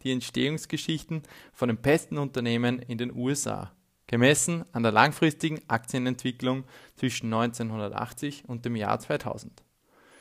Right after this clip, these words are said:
Die eingehende Frage, die diese Studie antrieb, war, weshalb gelingt es gewissen Unternehmen,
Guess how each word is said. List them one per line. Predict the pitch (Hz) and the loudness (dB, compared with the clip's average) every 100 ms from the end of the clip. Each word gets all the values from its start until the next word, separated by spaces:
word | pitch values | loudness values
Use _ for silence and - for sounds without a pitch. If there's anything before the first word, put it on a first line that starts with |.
| - - - | -20 -16 -4
Die | 110 | 2
eingehende | 151 190 175 151 131 | 4 6 6 6 4
Frage, | 120 104 101 127 170 151 - | 2 2 4 4 2 0 -8
die | |
diese | 143 156 147 | -4 0 0
Studie | - 151 123 104 | 0 -4 -2 2
antrieb, | 104 131 - 175 123 | 2 2 2 0 2
war, | 92 107 208 - - - - - | 4 4 2 -4 -20 -20 -16 -2
weshalb | 127 - 202 208 | -2 6 6 6
gelingt | - 143 143 143 - - | 2 4 4 2 -4 0
es | 147 165 - | 4 4 2
gewissen | 120 175 180 143 | 0 2 2 0
Unternehmen, | 123 117 104 104 139 185 | -2 -2 -2 2 2 2